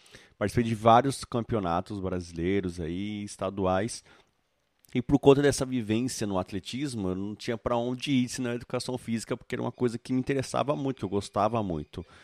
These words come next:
Então, entrei no ensino médio, no primeiro ano, já sabendo, vou fazer faculdade de educação física, porque eu também tive uma professora que me inspirou muito pra ser professor, que é a professora Paula. É, foi a minha pri-, primeira professora de educação física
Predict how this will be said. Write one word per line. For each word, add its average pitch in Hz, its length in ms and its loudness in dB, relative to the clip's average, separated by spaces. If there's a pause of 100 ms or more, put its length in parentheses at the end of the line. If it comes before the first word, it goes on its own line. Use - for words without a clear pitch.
(380)
Então, 90 360 0
entrei 110 260 2
no 127 80 6
ensino 127 260 2
médio, 107 280 2
no 113 80 0
primeiro 110 280 2
ano, 107 120 0
já 104 120 -4
sabendo, 101 200 -10
vou 90 140 -4
fazer 95 380 -4
faculdade 90 420 -6
de - 40 -10
educação 104 300 -8
física, 95 360 -4
porque - 140 -4
eu 113 40 2
também 127 200 -2
tive 147 240 -4
uma 143 80 0
professora 127 640 -4 (460)
que 139 160 0
me 143 160 2
inspirou 170 720 0 (100)
muito 151 640 2 (180)
pra 127 140 -2
ser 127 180 -2
professor, 117 520 -2
que - 100 -8
é - 20 -8
a - 20 -20
professora 104 420 -6
Paula. 90 520 2 (640)
É, 82 320 -4
foi 107 180 0
a 104 40 2
minha - 20 -2
pri-, 113 240 0
primeira 107 360 2
professora 123 340 -4
de - 60 -8
educação 113 260 -4
física 107 760 -6